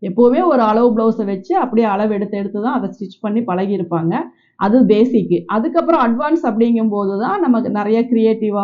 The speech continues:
பண்றது, அதுக்கப்புறம் வந்து அளவு எடுத்து மெஷர்மென்ட் இது பண்றது, டீப் நெக்குக்கு அளவு எப்படி எடுக்கிறது, நார்மல் நெக்குக்கு எப்படி எடுக்கிறதுங்கிற மாதிரியான நிறைய விஷயங்கள் வந்து பேசிக் முடிச்சதுக்கு அப்புறம் தான் நம்ம எல்லாருமே ட்ரை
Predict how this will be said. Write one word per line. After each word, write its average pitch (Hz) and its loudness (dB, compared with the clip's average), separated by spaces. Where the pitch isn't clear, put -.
பண்றது, 190 -2
அதுக்கப்புறம் 233 0
வந்து 214 0
அளவு 214 2
எடுத்து 208 -2
மெஷர்மென்ட் 208 -4
இது 190 2
பண்றது, 190 -2
டீப் 226 -2
நெக்குக்கு 202 -6
அளவு 202 -4
எப்படி 190 -4
எடுக்கிறது, 190 -6
நார்மல் 208 -2
நெக்குக்கு 190 -8
எப்படி 196 -8
எடுக்கிறதுங்கிற 185 -8
மாதிரியான 185 -4
நிறைய 220 4
விஷயங்கள் 240 2
வந்து 208 -2
பேசிக் 233 2
முடிச்சதுக்கு 233 -2
அப்புறம் 240 -2
தான் 330 2
நம்ம 220 0
எல்லாருமே 220 0
ட்ரை 202 -4